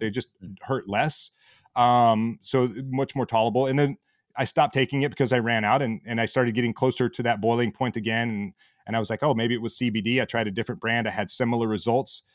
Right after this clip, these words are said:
Speaker 1: And so I was at a business conference for, with, you know, before I actually found a coach. And, uh, I met a girl in the, that was in the C B D industry. She was putting C B D into kinesiology tape, you know, like rock tape. And
Speaker 2: Yep,
Speaker 1: like,
Speaker 2: yep.
Speaker 1: you see athletes with their,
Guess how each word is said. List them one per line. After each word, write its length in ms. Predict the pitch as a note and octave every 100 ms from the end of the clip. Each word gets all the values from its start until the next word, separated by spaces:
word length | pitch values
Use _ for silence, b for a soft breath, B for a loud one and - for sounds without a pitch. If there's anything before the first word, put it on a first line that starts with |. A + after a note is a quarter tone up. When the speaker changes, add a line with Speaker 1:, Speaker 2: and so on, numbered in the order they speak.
| _ -
Speaker 1:
And 160 | B2 A#2
so 220 | C3+ B2+
I 40 |
was 140 | B2 C3
at 80 |
a 40 | A#2
business 400 | G2 D#3 D3+ -
conference 640 | G#2+ F#2 A2+ C3+ - - -
for, 180 | A#2 -
with, 160 | A2+ G2+ _ -
you 140 | A2+
know, 180 | G3 G3 _ _ _
before 280 | G#2+ G2+ C3
I 80 | A#2
actually 400 | A2 A#2 A#2 F#2+ -
found 320 | G#2 G#2+ G#2 F#2
a 80 | F2+
coach. 440 | - F3 D3+ - b b b b
And, 460 | C3+ C3+ C3 B2+ A#2+
uh, 380 | A#2+ A#2 A2+ A2
I 100 | A#2
met 200 | A#2+ E3+
a 60 |
girl 320 | C3 B2+ A#2+ A#2+
in 240 | B2 A#2+
the, 260 | A#2 A2+ G#2+
that 100 | A#2
was 120 | A2+
in 120 | C3+
the 60 | A#2
C 180 | - C3
B 100 | A#2
D 160 | A2+
industry. 420 | C3 E3+ - A#2 A2
She 140 | C#3
was 140 | A#2+
putting 260 | - C#3 A2
C 220 | - C#3
B 80 | B2+
D 240 | B2 B2+
into 240 | A2+ - A2
kinesiology 840 | - A#2+ B2 G#2 A2+ A2 A#2 A#2
tape, 280 | A#2+ D3+ D3+
you 100 | A#2
know, 60 | A2+
like 140 | G2
rock 240 | G2+ G2 -
tape. 280 | G#2+ A2+ G#2
And 160 | F#2+ -
Speaker 2:
Yep, 160 | G#2+ - -
Speaker 1:
like, 80 | A2+
Speaker 2:
yep. 100 | -
Speaker 1:
you 80 | A2
see 160 | - - G#2+
athletes 400 | A2 - A2+ -
with 120 | G#2
their, 240 | G#2+ G2